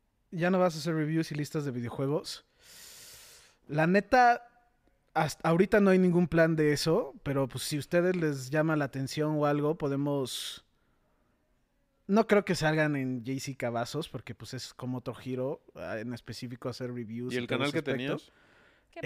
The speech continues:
Speaker 3: pasó?
Speaker 1: El, pues, no llegó seguidores ni nada y nos decidimos enfocar más en J C Cavazos.
Speaker 2: No
Speaker 3: Mm.
Speaker 2: mostraste el físico, Guillermo.
Speaker 1: No, yo le sacaba videos y sacaba un video semanal porque eran sketches.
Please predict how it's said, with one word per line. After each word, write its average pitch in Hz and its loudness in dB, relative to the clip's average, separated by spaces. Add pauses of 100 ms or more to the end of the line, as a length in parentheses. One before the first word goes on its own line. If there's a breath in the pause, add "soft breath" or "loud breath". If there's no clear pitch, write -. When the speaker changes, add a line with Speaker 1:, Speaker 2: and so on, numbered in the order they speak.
Speaker 3:
pasó? 135 -2
Speaker 1:
El, 139 -6
pues, - -14
no 151 -2
llegó 151 2
seguidores 139 -2
ni 143 -2
nada 139 0
y 131 0
nos 120 -4
decidimos 131 -6
enfocar 131 -6
más 127 -6
en 131 -6
J 120 -8
C 120 -12
Cavazos. 131 -6 (360)
Speaker 2:
No 123 -6
Speaker 3:
Mm. 131 -6
Speaker 2:
mostraste 110 -2 (460)
el 110 -12
físico, 127 -12
Guillermo. 101 -12 (540)
Speaker 1:
No, 170 2
yo 180 0 (160)
le 151 -2
sacaba 175 2
videos 165 2
y 120 -4
sacaba 160 0
un 175 2
video 156 2
semanal 147 -2
porque 135 -8
eran 135 -2
sketches. - -8